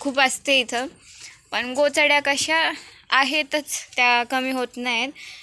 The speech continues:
तरी औषध फवारल्यामुळं बऱ्यापैकी कमी झालेत, म्हणजे सपरात पिसा वगैरे कमी झालेल्या आहेत. तर असं आहे.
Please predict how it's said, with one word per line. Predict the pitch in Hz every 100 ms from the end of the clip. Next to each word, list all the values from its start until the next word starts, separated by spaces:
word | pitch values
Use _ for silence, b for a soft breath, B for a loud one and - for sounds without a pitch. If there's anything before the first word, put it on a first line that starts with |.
| B 247
तरी | 247
औषध | 254 247 269 254
फवारल्यामुळं | 277 254 247 247 254 262 269 226
बऱ्यापैकी | 254 254 262 269 240
कमी | 262 254 247 254
झालेत, | 254 240 240 247 -
म्हणजे | 240 220 233
सपरात | 247 - 226 226
पिसा | 247 233 240
वगैरे | 233 220 226 233
कमी | 240 226 233
झालेल्या | 233 220 220 214
आहेत. | 214 214 - 190 - - _ _ - - _ _ - - B B B 262
तर | 254
असं | 240 247 277
आहे. | 254 254 254